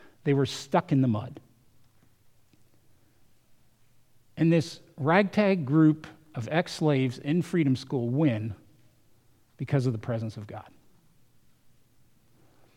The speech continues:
A guy I know, uh, Roger Thompson, when he was in high school, he worked for the Brinks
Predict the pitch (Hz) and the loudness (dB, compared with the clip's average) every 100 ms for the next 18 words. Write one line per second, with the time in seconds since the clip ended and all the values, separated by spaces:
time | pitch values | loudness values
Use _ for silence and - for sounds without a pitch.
0 | _ - _ _ _ _ _ _ _ _ | _ -20 _ _ _ _ _ _ _ _
1 | - _ _ _ - 151 185 175 156 160 | -20 _ _ _ 2 8 10 10 10 10
2 | 151 147 - 135 123 113 131 151 151 139 | 10 8 4 4 4 0 4 4 4 2
3 | 151 151 - 127 131 151 147 151 151 269 | 2 2 2 2 4 4 4 2 2 0
4 | 262 - 123 113 147 - _ _ - _ | -2 -4 -4 -2 -4 -10 _ _ -20 _
5 | _ _ _ _ - 202 175 165 233 233 | _ _ _ _ -2 2 4 6 6 4
6 | - 180 165 131 110 135 170 247 - | -2 2 4 2 0 0 4 4 2